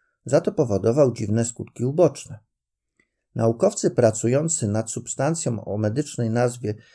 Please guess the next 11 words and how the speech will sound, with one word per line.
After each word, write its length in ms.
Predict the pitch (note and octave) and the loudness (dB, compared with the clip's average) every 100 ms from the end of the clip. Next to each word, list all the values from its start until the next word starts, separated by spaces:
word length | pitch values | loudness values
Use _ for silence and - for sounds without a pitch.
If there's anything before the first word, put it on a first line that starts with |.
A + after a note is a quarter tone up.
| _ | _
sildenafil 1000 | - D#3+ C#3+ B2 G#2 G#2 F#2 G2 G2+ C3 - _ _ _ | -6 0 2 2 2 2 -2 -6 -4 -6 -8 _ _ _
po 120 | C3 | 0
wielu 260 | C#3 A3+ G#3 | 6 6 8
latach 480 | C#3+ C#3+ C#3+ C#3 A2+ | 6 6 6 4 4
badań 360 | G#2 G#2+ A2+ | 4 4 4
dali 240 | G2+ F#2+ G2 | 4 2 2
za 160 | G2 | -2
wygraną. 500 | F2+ F#2 F#2+ - - - - | -4 -6 -8 -10 -12 -12 -2
Ogłosili: 800 | F#3+ F#3 F#3 - D3+ - - - - - - - - - - | 2 6 4 4 -4 -6 -14 -18 -20 -20 -20 -18 -18 -12 2
„Poddajemy 680 | F#3+ G3 F#3 G3 G3 D3 G#2+ | 2 4 6 8 8 4 0
się. 280 | - D2+ | -4 -10